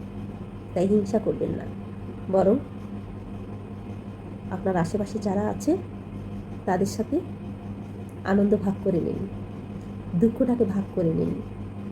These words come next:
দেখবেন, আপনি একজন পরিপূর্ণ মানুষ হয়ে গেছেন।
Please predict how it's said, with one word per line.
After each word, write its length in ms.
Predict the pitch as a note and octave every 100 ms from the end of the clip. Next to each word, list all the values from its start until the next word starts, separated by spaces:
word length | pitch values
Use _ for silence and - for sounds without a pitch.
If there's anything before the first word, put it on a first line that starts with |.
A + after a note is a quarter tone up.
| - - -
দেখবেন, 320 | F#3 F3 B3+ E4 - - - - - - -
আপনি 240 | F#3+ G3+ G3+
একজন 160 | G3 G3+ -
পরিপূর্ণ 420 | G3 G3+ A3+ A3+
মানুষ 360 | G#3 F#3+ F#3+
হয়ে 160 | G#3 F3
গেছেন। 340 | - - -